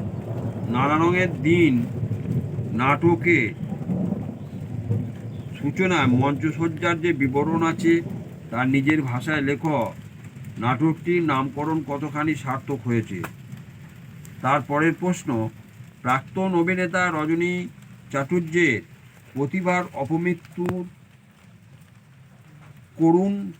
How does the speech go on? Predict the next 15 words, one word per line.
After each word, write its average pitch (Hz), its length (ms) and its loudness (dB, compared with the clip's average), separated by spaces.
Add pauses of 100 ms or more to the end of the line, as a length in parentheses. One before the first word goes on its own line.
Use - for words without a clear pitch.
(100)
সংবাদ, 143 500 2 (840)
কে 170 360 4
কোথায় 160 380 0
এই 165 180 4
সংবাদটি 139 840 -4 (340)
লিখে 127 240 2
রেখেছিল? 110 360 0 (480)
উক্তিটির 123 540 -8
তাৎপর্য 117 520 -6
বিশ্লেষণ 107 800 -6
করো। 85 240 -14 (1200)
আর 135 180 2
একটা 185 300 2
প্রশ্ন 175 360 -2
হচ্ছে 165 440 -2